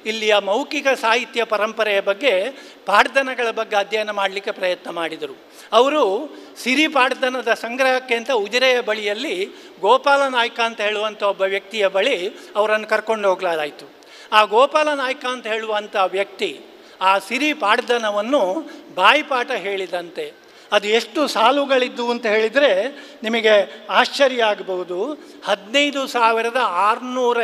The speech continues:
ಎಂಬತ್ತ ಮೂರು ಸಾಲುಗಳಲ್ಲಿರುವಂತಹ ಸಿರಿ ಪಾಡ್ದನವನ್ನು ಆತ ಯಾವುದೇ ಪುಸ್ತಕದ ಸಹಾಯ ಇಲ್ಲದೆ ಬಾಯಿಪಾಠ ಹೇಳಿದಂತೆ. ಅದನ್ನು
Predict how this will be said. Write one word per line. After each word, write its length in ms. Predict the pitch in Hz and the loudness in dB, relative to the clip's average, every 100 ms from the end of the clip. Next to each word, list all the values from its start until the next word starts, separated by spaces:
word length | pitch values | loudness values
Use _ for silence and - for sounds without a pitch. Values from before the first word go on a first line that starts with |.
| 202 | 0
ಎಂಬತ್ತ 500 | 208 233 247 240 240 | -2 0 0 0 -4
ಮೂರು 320 | 226 214 214 208 | -4 -4 -4 -4
ಸಾಲುಗಳಲ್ಲಿರುವಂತಹ 1300 | - 196 220 240 214 208 202 196 190 196 196 214 196 311 320 - - - | 0 4 4 4 0 -2 -2 -2 -2 -2 -2 -2 0 0 -4 -16 -20 -6
ಸಿರಿ 260 | 214 254 294 | -2 2 2
ಪಾಡ್ದನವನ್ನು 840 | 226 220 202 214 202 190 208 277 180 208 - - - | 4 2 2 -2 -2 -4 -2 0 0 -4 -8 -14 -2
ಆತ 260 | 196 220 277 185 185 - - | 2 2 2 0 -2 -8 -14
ಯಾವುದೇ 540 | 180 180 214 262 254 262 262 | -4 0 2 0 4 4 4
ಪುಸ್ತಕದ 600 | 226 220 - 262 247 233 | -2 -12 -8 -4 -2 -4
ಸಹಾಯ 480 | 214 196 175 226 220 | -4 -4 -2 0 -2
ಇಲ್ಲದೆ 280 | 208 208 220 | -4 -4 -2
ಬಾಯಿಪಾಠ 460 | 190 202 202 185 262 | 0 0 0 -2 -4
ಹೇಳಿದಂತೆ. 640 | 175 165 156 160 156 160 131 - - - | -6 -8 -6 -8 -8 -10 -12 -16 -20 0
ಅದನ್ನು 320 | 214 254 233 | 2 2 0